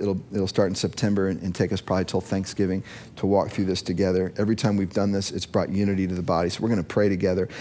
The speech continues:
And then finally, I'm, uh, I'm out of time, so I need to just briefly tell you why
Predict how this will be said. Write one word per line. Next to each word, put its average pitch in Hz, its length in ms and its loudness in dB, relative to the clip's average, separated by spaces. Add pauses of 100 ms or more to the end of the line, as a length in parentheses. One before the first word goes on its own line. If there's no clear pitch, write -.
(220)
And 120 120 6
then 143 140 8
finally, 131 640 10 (1120)
I'm, 139 160 4
uh, 117 220 4 (160)
I'm 127 80 4
out 117 140 2
of - 60 0
time, 95 300 0
so 117 220 4
I 127 140 8
need 127 180 8
to 110 80 6
just 104 240 2
briefly 117 560 2
tell 110 220 6
you 107 340 4
why 110 320 4